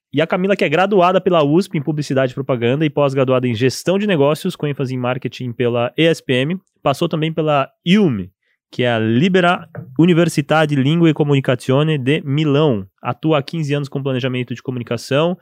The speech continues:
e acumula passagens pela Editora Abril, Estadão, agência de, e agência de publicidade. Já realizou projetos pra Ágora Corretora, Colgate, Sul América, G S K, Açúcar,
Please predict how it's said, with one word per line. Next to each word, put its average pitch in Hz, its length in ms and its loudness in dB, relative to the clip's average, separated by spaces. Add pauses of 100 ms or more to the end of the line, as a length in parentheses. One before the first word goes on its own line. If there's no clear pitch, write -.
(360)
e 143 80 -2
acumula 160 360 -2
passagens 156 500 0
pela 151 260 0
Editora 131 300 -2
Abril, 135 340 2
Estadão, 135 540 0 (260)
agência 139 360 -2
de, 143 160 -6
e 135 120 -2
agência 135 320 0
de 135 60 -2
publicidade. 135 680 -2 (180)
Já 117 140 -4
realizou 139 340 -2
projetos 151 460 -2
pra 151 360 -2
Ágora 139 380 0
Corretora, 143 640 0 (280)
Colgate, 131 640 -2
Sul 151 200 -4
América, 131 640 -2
G 117 100 -2
S 135 180 -4
K, 143 280 -4
Açúcar, 151 680 -2